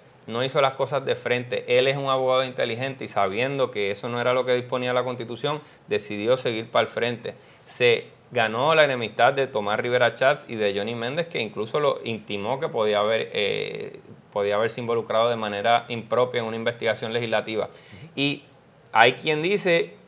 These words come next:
que se mandó, que estaba, eh, un poco afrentado con eso de la gobernación. Así es que tienen los dos lados ahí.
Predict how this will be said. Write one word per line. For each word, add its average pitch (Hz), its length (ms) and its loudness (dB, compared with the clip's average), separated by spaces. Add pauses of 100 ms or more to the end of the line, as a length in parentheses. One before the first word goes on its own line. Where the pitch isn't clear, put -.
(220)
que 107 800 4
se 113 220 0
mandó, 110 500 4 (340)
que 120 120 -2
estaba, 131 760 6
eh, 113 420 2
un 123 120 -4
poco 139 400 6
afrentado 120 580 4
con 110 140 -2
eso 110 180 -4
de 117 80 2
la 117 80 6
gobernación. 110 460 -2
Así 104 120 -4
es 135 60 -8
que 147 100 0
tienen 165 280 -2
los 165 160 2
dos 165 100 6
lados 156 300 4
ahí. 123 260 4